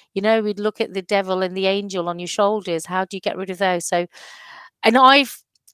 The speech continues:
I feel the passion to say, I want every woman to kind of feel not insecure about themselves, but to carry their own swag, be who you are, be that individual. And I'm like, "You know what?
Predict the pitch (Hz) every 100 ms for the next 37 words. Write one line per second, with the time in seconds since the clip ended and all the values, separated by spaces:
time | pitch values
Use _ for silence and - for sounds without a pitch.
0 | - 233 - 240 240 - _ _ _ _
1 | _ _ _ _ _ 214 - - 247 -
2 | - 202 175 - 185 - 175 175 190 208
3 | 190 - 190 208 196 190 180 - 180 170
4 | - 185 180 185 214 220 202 190 202 -
5 | 226 185 - 170 165 165 - - - -
6 | - 240 233 202 190 175 - 214 214 190
7 | - _ - _ _ 240 247 208 202 220
8 | 202 202 202 185 202 202 190 185 185 -
9 | 185 170 170 _ _ 202 208 202 - 214
10 | 220 190 180